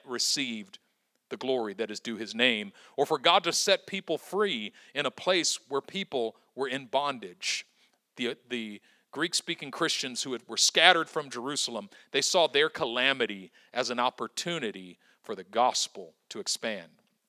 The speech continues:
Now, some of them went to this city called Antioch, and in Antioch, they did a strange thing. Up until that time, it was believed that the gospel of Jesus Christ was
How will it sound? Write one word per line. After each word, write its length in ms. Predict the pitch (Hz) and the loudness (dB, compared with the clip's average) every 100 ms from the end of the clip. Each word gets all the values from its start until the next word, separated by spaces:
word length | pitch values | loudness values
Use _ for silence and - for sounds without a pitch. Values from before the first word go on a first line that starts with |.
| _ - - _ - | _ -12 -12 _ 0
Now, 120 | 147 | 2
some 260 | - - 214 | 4 4 2
of 80 | 147 | 0
them 140 | 127 | -2
went 160 | 131 131 | -4 -8
to 80 | |
this 140 | 117 104 | -6 -2
city 280 | - 156 127 | -2 -2 -2
called 340 | - 127 113 - - - | -2 -2 -2 -6 -18 2
Antioch, 760 | 165 220 - 123 110 151 - - _ - - | 2 2 0 2 4 4 2 -16 _ -20 -4
and 120 | 143 | 0
in 120 | 143 | 4
Antioch, 520 | 147 220 240 147 147 - | 4 4 4 4 4 2
they 120 | 151 | -2
did 140 | 175 | 0
a 40 | 175 | 0
strange 680 | - - 165 170 185 175 | -2 0 0 0 0 -2
thing. 360 | - 208 196 107 | -2 -2 -2 -2
Up 160 | 131 156 | -6 -8
until 220 | 143 160 | -8 -2
that 240 | 151 165 | -2 -2
time, 240 | - 160 156 | -2 -2 -2
it 100 | 147 | -6
was 140 | 135 | -8
believed 680 | 120 135 208 135 131 165 - - - - | -4 -4 -2 -2 -2 -6 -14 -20 -16 -10
that 140 | 135 | -8
the 60 | 127 | -2
gospel 520 | 110 160 - - 170 | 2 4 2 -2 -4
of 60 | |
Jesus 360 | 117 143 139 139 | -4 -6 -6 -6
Christ 560 | - 190 156 135 - 135 | -2 2 4 2 -2 -4
was 300 | 143 139 | -4 -4